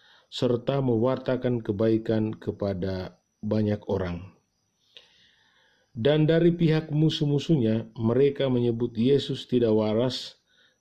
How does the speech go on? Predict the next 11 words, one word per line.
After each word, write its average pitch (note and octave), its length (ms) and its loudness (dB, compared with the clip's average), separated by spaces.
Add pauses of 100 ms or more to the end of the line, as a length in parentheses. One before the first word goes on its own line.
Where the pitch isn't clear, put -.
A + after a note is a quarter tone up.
karena A#2+ 400 -2
menggebu-gebu C#3 1600 2
mewartakan A#2 960 -2
kabar G2+ 560 -4
keselamatan. F2 960 -6 (1500)
Saudara-saudari, C3 1120 2
umat A2 320 0
Allah B2 240 2
yang A2 320 4
dikasihi G#2 560 -2
Tuhan, F#2+ 480 -2